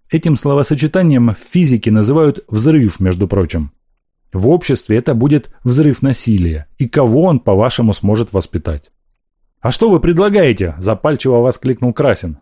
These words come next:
"Оставить всё как есть?" "Вы несправедливы, товарищ Красин", — уже направляясь к столу, вдруг мягко по-кошачьи развернулся к инженеру император. Вы держите в руках как раз план конкретных действий.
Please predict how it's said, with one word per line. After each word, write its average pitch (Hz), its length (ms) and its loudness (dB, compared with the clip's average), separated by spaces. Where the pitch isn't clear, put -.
"Оставить 165 440 -2
всё 190 220 0
как - 240 -6
есть?" 175 440 0
"Вы 214 380 0
несправедливы, 151 840 2
товарищ 123 360 0
Красин", — 85 600 -4
уже 110 220 0
направляясь 117 500 0
к - 80 -20
столу, 139 380 0
вдруг 120 340 -2
мягко 135 480 0
по-кошачьи 120 760 -2
развернулся 104 640 0
к - 100 -6
инженеру 92 580 0
император. 104 640 -2
Вы 175 220 2
держите 104 500 0
в 95 40 -2
руках 117 340 -2
как 110 200 -4
раз 156 200 -2
план 120 460 0
конкретных 98 720 -2
действий. 90 480 -2